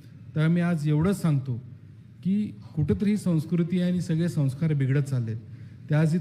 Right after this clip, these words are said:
थांबवण्याची वेळ आलेली आहे. आणि अतिशय चांगला निर्णय आज भारतीय पं-, जनता पार्टीने दादांच्या नेतृत्वाखाली आम्ही सगळ्यांनी घेतला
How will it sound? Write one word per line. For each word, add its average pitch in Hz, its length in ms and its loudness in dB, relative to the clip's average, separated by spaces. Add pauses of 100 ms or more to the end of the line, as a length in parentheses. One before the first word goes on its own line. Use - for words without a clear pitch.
थांबवण्याची 151 500 2
वेळ 135 220 2
आलेली 110 320 -2
आहे. - 120 -12 (540)
आणि 135 140 0
अतिशय 156 460 0
चांगला 156 380 2
निर्णय 156 380 2
आज 156 300 0 (160)
भारतीय 127 320 0
पं-, 156 200 -2 (120)
जनता 135 240 0
पार्टीने 139 480 2
दादांच्या 127 520 0
नेतृत्वाखाली 127 540 0
आम्ही 127 140 2
सगळ्यांनी 127 360 0
घेतला 123 340 -2